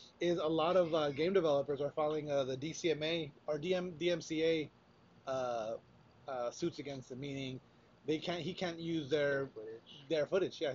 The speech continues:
Speaker 1: they can, he
Speaker 2: Okay.
Speaker 1: can't play their games.
Speaker 2: Well, he can't, he could play their games, but he can't put any of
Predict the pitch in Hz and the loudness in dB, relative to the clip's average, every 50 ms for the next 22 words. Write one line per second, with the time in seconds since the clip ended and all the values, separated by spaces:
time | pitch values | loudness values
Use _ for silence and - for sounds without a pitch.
0 | 120 135 143 139 - 151 139 147 139 - 165 151 139 160 156 151 147 135 147 156 | 0 0 -2 -2 -2 -4 -6 -6 -4 -4 -4 -2 2 2 2 2 2 0 -2 -4
1 | 156 147 135 - - - - - - - - - - - - - - - 123 120 | -4 -6 -8 -10 -16 -18 -20 -20 -20 -20 -20 -20 -20 -20 -20 -20 -20 -20 -18 -18
2 | 135 135 - 151 139 117 107 - - _ - - 151 - - 147 - - 131 120 | -18 -18 -16 -16 -14 -14 -14 -18 -20 _ -20 -20 -16 -14 -14 -12 -10 -10 -10 -8
3 | - - - - 117 139 165 160 143 135 131 123 117 120 117 - - 120 113 110 | -8 -10 -10 -10 -10 -10 -10 -10 -12 -14 -16 -18 -18 -18 -20 -20 -20 -20 -20 -18
4 | 110 104 - - - - 120 113 98 98 107 101 - 104 101 | -18 -20 -20 -20 -20 -16 -14 -14 -12 -12 -14 -16 -16 -20 -20